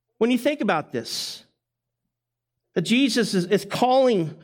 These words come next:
salvation and giving salvation and, and giving this account of Levi, or Matthew as we know him, to remind us of the power of his saving grace.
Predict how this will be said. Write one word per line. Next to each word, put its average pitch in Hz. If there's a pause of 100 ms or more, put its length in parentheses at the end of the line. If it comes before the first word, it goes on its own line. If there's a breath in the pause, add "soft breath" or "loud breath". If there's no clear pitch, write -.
salvation 208
and 165
giving 240
salvation 190 (920)
and, 220
and 202
giving 254
this 220
account 240
of 170
Levi, 190
or 185
Matthew 226
as 190
we 196
know 214
him, 185 (300 loud breath)
to 220
remind 226
us 214
of 190
the 175
power 214 (140)
of 190
his 196
saving 226
grace. 247